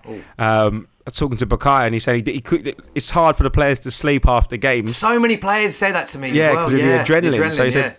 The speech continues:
Speaker 2: they all kind of went to bed at five o'clock and woke up at eleven. And the boys, it's a, it's a kind of a rest day today.
Speaker 1: Yeah.
Speaker 2: So, uh, there's, there's, there's no training, and it's, it's, it's like, "All right, cool, we'll get the body back to a hundred percent, and then we'll,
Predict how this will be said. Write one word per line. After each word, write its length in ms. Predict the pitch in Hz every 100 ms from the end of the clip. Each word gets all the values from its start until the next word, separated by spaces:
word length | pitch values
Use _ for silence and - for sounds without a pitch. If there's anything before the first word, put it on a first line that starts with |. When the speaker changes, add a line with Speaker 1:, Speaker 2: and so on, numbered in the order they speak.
| _
Speaker 2:
they 100 | 131
all 80 | 135
kind 120 | 151
of 60 | 135
went 140 | 139
to 60 | 120
bed 120 | 127
at 100 | 120
five 300 | - 131 117
o'clock 300 | 120 123 117
and 60 | 120
woke 180 | 117 113
up 140 | 107
at 60 | 113
eleven. 280 | 123 117
And 80 | 113
the 40 | 110
boys, 280 | 131 127
it's 140 | 107 120
a, 120 | -
it's 120 | 131
a 20 |
kind 100 | 131
of 60 | 139
a 60 | 127
rest 240 | 131 -
day 140 | 117 104
today. 340 | 107 98 92 -
Speaker 1:
Yeah. 140 | 98 82
Speaker 2:
So, 360 | 120 113 110
uh, 400 | 110 107 104 104
there's, 220 | 92 110 101
there's, 180 | 110
there's 160 | 107 110
no 160 | 117 113
training, 500 | - 110 104 101 98
and 80 |
it's, 200 | 98 98
it's, 180 | - 110
it's 160 | 78 -
like, 160 | 107
"All 80 | -
right, 160 | 107 -
cool, 160 | 117
we'll 80 | 104
get 120 | 104
the 60 | 110
body 280 | 98 110 104
back 180 | 113 -
to 100 | 117
a 80 | 104
hundred 320 | 110 104 101
percent, 340 | 104 - 104
and 140 | 85 107
then 100 | 101
we'll, 260 | 101 101